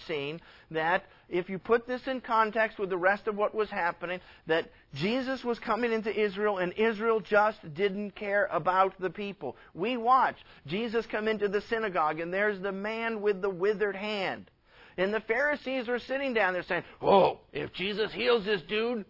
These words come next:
then I'm gonna get mad at him and we're gonna call him a false prophet." <laughs> Not caring about the guy. "Hey, look, my hand's withered and now it's straight." We saw that the Pharisees were more concerned about the washing of hands and whether they washed their hands on the Sabbath, and they wanted to stone Jesus and kill him because he was,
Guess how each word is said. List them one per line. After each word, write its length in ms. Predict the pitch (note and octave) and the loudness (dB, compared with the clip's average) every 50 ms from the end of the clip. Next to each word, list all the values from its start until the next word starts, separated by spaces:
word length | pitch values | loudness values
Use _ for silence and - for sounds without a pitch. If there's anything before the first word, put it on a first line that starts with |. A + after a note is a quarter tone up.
| _ _ _ - - _ _ _ _ - | _ _ _ -20 -20 _ _ _ _ 0
then 100 | D3 F3 | 4 8
I'm 180 | G3+ B3 C4 | 8 8 8
gonna 140 | B3 A3+ A3+ | 6 2 0
get 180 | G#3 A#3 A3+ G#3+ | 2 0 2 4
mad 260 | A#3+ B3+ C4 C4 A#3 | 6 6 8 8 6
at 180 | G3 F#3+ F#3+ F#3 | 6 6 4 6
him 100 | F#3 F#3 | 4 4
and 140 | F#3+ G3+ | 2 2
we're 140 | A3+ C4+ C4+ | 2 2 4
gonna 120 | A#3+ A3+ G#3+ | 4 2 4
call 220 | - A3 A#3+ A#3 | 4 4 4 4
him 60 | A3 | 4
a 40 | G#3 | 2
false 280 | - G#3+ A3 A3 G#3 - | 2 2 2 2 2 2
prophet." 440 | - B3+ C4+ C4+ A#3 E3 D#3+ A#2 - - _ _ _ _ _ _ _ | 2 4 4 4 4 2 -2 -8 -8 -12 _ _ _ _ _ _ _
<laughs> 200 | - - - - D#4 - G#5+ C6 C6+ | -20 -10 0 2 2 2 4 4 4
Not 200 | D#4+ F4 - - | 4 4 2 0
caring 360 | - D4 D4+ D#4 D4 C#4 B3 | -2 2 4 4 4 4 2
about 300 | - C4 B3 A#3+ A#3 A#3 | 4 6 6 6 6 4
the 80 | A3 G#3+ | -2 -4
guy. 240 | G3+ A#3 B3 A3+ - | -2 2 2 2 2
"Hey, 160 | - G3 A3+ | 2 0 0
look, 260 | - D4 D#4+ - - | 0 0 -2 -2 -2
my 140 | G3 F#3 G3 | -2 -2 -2
hand's 240 | A#3 E4 G#4+ F#3+ F3 | -2 -2 -4 -4 0
withered 320 | G3 A3 G#3 F#3 F3+ F3 | 0 0 0 0 -2 -2
and 100 | G3 F#3+ | -2 -2
now 220 | A3 A#3+ C4 B3 | -2 -2 -4 -4
it's 100 | A#3+ - | -4 -6
straight." 380 | - - - D#4 - - - - _ _ _ _ _ _ _ - - - _ _ _ _ _ _ _ _ _ _ _ _ _ _ _ _ _ _ _ _ _ _ _ - - - | -8 -4 -2 -2 -2 -2 -6 -10 _ _ _ _ _ _ _ -20 -20 -20 _ _ _ _ _ _ _ _ _ _ _ _ _ _ _ _ _ _ _ _ _ _ _ -20 -10 -4
We 180 | G#3 C4 C#4+ B3 | -2 0 0 0
saw 380 | - - C4 D4 D4 C4+ A#3+ | 4 6 6 8 8 8 8
that 180 | G3+ A3 A3 F#3+ | 8 6 4 2
the 100 | A3 G#3+ | 0 -2
Pharisees 540 | - A#3 B3 C#4 C#4 B3+ - A#3+ A#3+ A3+ G#3+ | -2 0 0 2 2 0 0 -2 -4 -2 0
were 140 | A3+ A3+ | 0 2
more 240 | A3+ A#3+ A#3+ B3+ B3 | 4 6 6 6 6
concerned 400 | - B3 A#3 A3 A#3+ B3 B3 A3+ | 4 0 -2 0 0 0 2 2
about 240 | A3+ A3+ A3+ A3+ A3+ | 4 4 2 4 4
the 80 | A#3 A3 | 2 0
washing 560 | G#3 G3 G#3+ G#3+ B3 B3 - - A#3+ A#3+ A#3 | 2 4 4 6 6 4 0 -2 -4 -4 -4
of 80 | A#3 | -4
hands 420 | A3 A3+ A#3 B3+ B3 A#3 G#3 F#3 F3 | -4 -4 -4 -4 -2 -2 -2 -2 -2
and 140 | F#3+ F#3 F#3 | -2 -2 0
whether 240 | G#3 A3 G#3 G#3+ | 0 0 0 0
they 100 | G3+ G#3 | 2 2
washed 400 | G#3 G3 F#3 G3+ A#3 A#3+ A#3 - | 0 2 2 2 2 2 2 0
their 120 | - A3 G#3+ | -2 -4 -4
hands 300 | G#3+ A#3 A#3+ A#3+ A3+ G3+ | -2 -2 -2 -2 0 0
on 140 | A3 A3 A3 | 0 0 0
the 80 | A3 | -2
Sabbath, 480 | G#3 - A#3+ A#3+ B3+ A#3+ G3+ F3+ E3+ F3 | -4 -2 -2 0 0 2 2 0 -2 -2
and 140 | F3+ F#3 G3 | -4 -4 -2
they 80 | G#3 | -2
wanted 340 | G#3+ G#3+ G#3+ A3+ A#3 A3+ G#3+ | 0 2 2 2 2 0 -2
to 80 | A3+ A3 | -4 -6
stone 460 | - - - C4 C4+ D4 D4 B3+ G#3+ | -8 -6 -2 0 0 0 0 -2 -4
Jesus 340 | F#3+ G3 F#3 F3 G3 F#3 G#3+ | -4 -6 -6 -6 -6 -6 -6
and 140 | A3 G3+ | -8 -6
kill 260 | - B3 B3+ C4+ B3 A3 | -4 -2 -2 0 0 0
him 80 | G3+ | 0
because 320 | G3+ G#3+ F#3 F#3+ F#3 F#3 F3+ | -2 -4 -2 -4 -4 -2 -2
he 100 | G3+ G#3+ | -2 -2
was, 200 | G#3 G#3+ G3 | -2 -2 -4